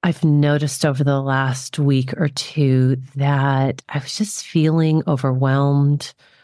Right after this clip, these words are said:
with all the social media posts, New Year's intentions, resolutions,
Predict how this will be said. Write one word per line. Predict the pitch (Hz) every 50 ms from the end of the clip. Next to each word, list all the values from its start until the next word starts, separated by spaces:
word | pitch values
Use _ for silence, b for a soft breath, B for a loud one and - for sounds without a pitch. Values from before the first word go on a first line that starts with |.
| b b b _ -
with | 151 143 143 131 131 131 - - - - -
all | 170 147 139 135 139 139
the | 131 131 143 131 131 131 131
social | 127 131 - 117 117 - - 147 147
media | 151 156 165 180 170 170 156 160 156
posts, | 151 - - - 165 156 151 147 147 143 139 - - - - - - -
New | 151 156 143 131
Year's | 131 127 127 127 127 127 127 131 -
intentions, | - 156 120 123 123 123 123 131 - - - - 180 180 175 170 - - - 175 170 165 165 160 165 165 160 156 147 - B B B B B B B B B _
resolutions, | 143 131 135 131 131 143 139 147 156 147 - 202 196 185 165 - - - - - 156 151 151 151 147 147 139 143 143 139 139 139 143 139 139 -